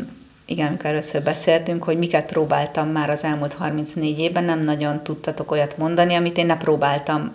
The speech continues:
volna. Tehát, hogy mind, tehát nem létezett már olyan migrén, ö, gyógyszer, amit, ö, amivel ne, ne kísérleteztem volna igazából, és, ö, én azt mondtam, hogy bármi, ö,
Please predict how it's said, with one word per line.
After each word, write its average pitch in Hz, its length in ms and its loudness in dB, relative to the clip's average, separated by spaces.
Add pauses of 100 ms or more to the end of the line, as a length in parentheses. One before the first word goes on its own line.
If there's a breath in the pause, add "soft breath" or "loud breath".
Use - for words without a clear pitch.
volna. 139 500 2 (100)
Tehát, 151 200 -2
hogy 160 220 0 (640 loud breath)
mind, 180 420 2 (100)
tehát 175 240 0
nem 143 80 0
létezett 139 480 0
már 139 180 0
olyan 135 420 -2 (100)
migrén, 135 540 -2
ö, 139 240 2 (120)
gyógyszer, 143 400 -4
amit, 147 360 -4
ö, 139 200 0 (600)
amivel 151 280 0
ne, 147 140 0 (120)
ne 147 140 -2
kísérleteztem 139 840 -4
volna 139 220 -2
igazából, 170 640 2
és, 170 340 4
ö, 165 180 6 (1900 loud breath)
én 202 160 8
azt 202 160 4
mondtam, 185 400 6
hogy 190 260 6
bármi, 156 600 2 (320)
ö, 160 280 2